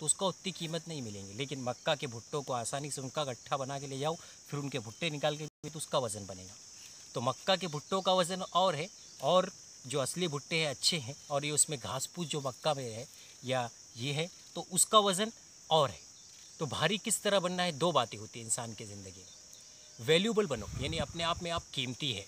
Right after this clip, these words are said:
बहुत अच्छे हैं, आपके अंदर काबिलियत है, लेकिन आपके सजेशन सुने जाते हैं, आपकी बात सुनी जाती है, आपको काउटी style में, city style में आपको खुश रखने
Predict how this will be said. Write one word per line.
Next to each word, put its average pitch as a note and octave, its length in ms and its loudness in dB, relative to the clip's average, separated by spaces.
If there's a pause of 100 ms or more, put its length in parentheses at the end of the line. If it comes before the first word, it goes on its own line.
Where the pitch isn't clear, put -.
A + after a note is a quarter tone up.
(140)
बहुत F3 260 0
अच्छे - 280 0
हैं, B2+ 140 -8 (400)
आपके D#3 300 4
अंदर F#3 300 0 (420)
काबिलियत D3+ 460 4
है, A#2+ 80 -4 (120)
लेकिन D3 300 -4 (100)
आपके D3 320 2
सजेशन D3 420 -2
सुने C#3+ 220 -4
जाते D3 280 -2
हैं, C#3 80 -2
आपकी C3 220 -10
बात C3+ 260 -2
सुनी D3 280 -4
जाती D3 320 -4
है, D3 100 -6 (440)
आपको C#3+ 600 2 (1040)
काउटी D3 280 0
style F3+ 300 4
में, F#3 120 0
city E3+ 300 -2
style E3+ 280 0
में E3+ 120 -2
आपको D3+ 360 -2
खुश F3 240 -4
रखने E3 320 -2